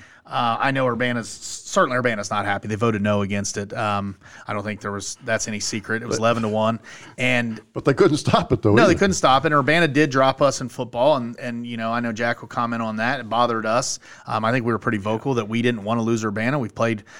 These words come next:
Speaker 1: uh, I think, a hundred and eight times, I believe. Uh, it's maybe the seventh, eighth most, uh, meetings in O H S A history.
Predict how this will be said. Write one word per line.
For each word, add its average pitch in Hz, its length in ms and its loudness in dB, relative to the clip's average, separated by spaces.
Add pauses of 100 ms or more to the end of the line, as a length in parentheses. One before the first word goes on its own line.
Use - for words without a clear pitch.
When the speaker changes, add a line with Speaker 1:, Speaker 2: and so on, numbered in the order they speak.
(160)
Speaker 1:
uh, 123 280 0
I 117 100 -2
think, 127 180 -8
a 110 80 -2
hundred 123 260 2
and 117 80 0
eight 120 200 -4
times, 123 360 -2
I 123 40 -2
believe. 127 480 0
Uh, 113 220 -2
it's - 200 -6
maybe 117 200 -4
the 110 100 -6
seventh, - 1200 -4
eighth 127 280 -6
most, 127 440 -4
uh, 117 260 0
meetings 131 540 -4 (240)
in 123 120 -6
O 120 120 0
H 120 160 -4
S 120 220 -2
A 117 200 -2
history. 156 460 -2